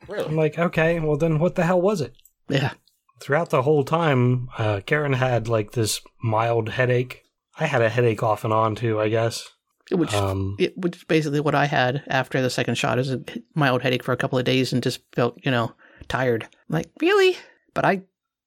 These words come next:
Speaker 3: tested negative too, so I don't know what the hell. I could buy it was psychosomatic except for the fever. That doesn't make any sense.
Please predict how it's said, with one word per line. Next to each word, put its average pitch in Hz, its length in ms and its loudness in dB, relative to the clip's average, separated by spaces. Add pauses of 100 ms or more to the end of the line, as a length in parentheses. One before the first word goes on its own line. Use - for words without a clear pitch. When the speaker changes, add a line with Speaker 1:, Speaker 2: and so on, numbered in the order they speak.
(140)
Speaker 3:
tested 180 280 0
negative 202 340 0
too, 269 180 2
so 139 240 2
I 247 160 4
don't 262 100 -2
know 277 80 2
what 302 160 0
the - 60 -2
hell. - 260 -2 (380)
I 196 60 2
could 190 340 0
buy 214 600 0
it 196 180 0
was 180 80 -4
psychosomatic 185 840 0 (120)
except 190 320 -2
for 185 80 0
the 185 80 2
fever. 311 380 2 (100)
That 220 120 0
doesn't 175 220 -2
make 156 120 -6
any 117 100 -4
sense. - 340 -2